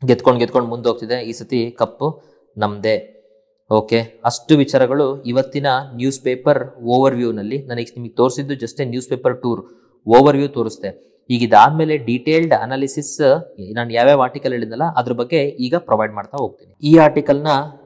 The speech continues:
The Hindu, ಟ್ವೆಂಟಿ ಫಿಫ್ತ್ ಮೇ, ಪೊಲಿಟಿ, ಅದರಲ್ಲಿ ಐ ಪಿ ಸಿ ಸೆಕ್ಷನ್ ಒನ್ ಫಿಫ್ಟಿ ತ್ರೀ ಎ, ಸೆಕ್ಷನ್ ಟೂ ನೈಂಟಿ ಫೈವ್ under ಹಾಕಿದೀವಿ. ಈ ಆರ್ಟಿಕಲ್ ಅರ್ಥ ಮಾಡ್ಕೊಬೇಕಾದ್ರೆ ಇದು ಏನೇನ್ ಹೇಳ್ತಿದೆ ಅಂತ ಒಂಚೂರು ನೋಡೋಣ. ಇಲ್ಲಿ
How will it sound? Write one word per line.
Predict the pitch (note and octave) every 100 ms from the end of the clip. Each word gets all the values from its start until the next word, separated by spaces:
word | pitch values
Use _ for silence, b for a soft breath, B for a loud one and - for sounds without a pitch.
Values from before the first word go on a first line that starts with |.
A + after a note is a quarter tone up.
| A#2+
The | C3 B2+
Hindu, | C3+ C#3+ D#3+ F3+ - -
ಟ್ವೆಂಟಿ | C3 C3 D3
ಫಿಫ್ತ್ | C#3+ - C#3
ಮೇ, | D3+ F#3
ಪೊಲಿಟಿ, | F#3+ - C3 C3 C#3 C#3 F#3 F#3
ಅದರಲ್ಲಿ | B2 C#3+ D3 D#3
ಐ | A#2+ C3
ಪಿ | C#3
ಸಿ | C#3+ D#3
ಸೆಕ್ಷನ್ | D3 C3 - C#3+
ಒನ್ | C3 B2
ಫಿಫ್ಟಿ | C3+ C#3 C#3
ತ್ರೀ | C#3
ಎ, | C3 C#3 F#3+ G3
ಸೆಕ್ಷನ್ | - C3 - E3+
ಟೂ | D3 C3+
ನೈಂಟಿ | C3 B2
ಫೈವ್ | B2 A#2 A2+
under | B2+ D3
ಹಾಕಿದೀವಿ. | G#2 G2 G2 C3+ - b b b b b _
ಈ | D#3+ G3
ಆರ್ಟಿಕಲ್ | F3 F3 F#3 E3
ಅರ್ಥ | C3+ D#3+
ಮಾಡ್ಕೊಬೇಕಾದ್ರೆ | D3+ D3 C#3+ C3+ D3 E3+
ಇದು | C#3
ಏನೇನ್ | B2 D3+ E3
ಹೇಳ್ತಿದೆ | C#3 C3 B2+
ಅಂತ | B2+
ಒಂಚೂರು | D3+ C3 C3+ B2 A#2
ನೋಡೋಣ. | G#2+ G2 G2 - _ _ _ _ F3
ಇಲ್ಲಿ | F#3 F#3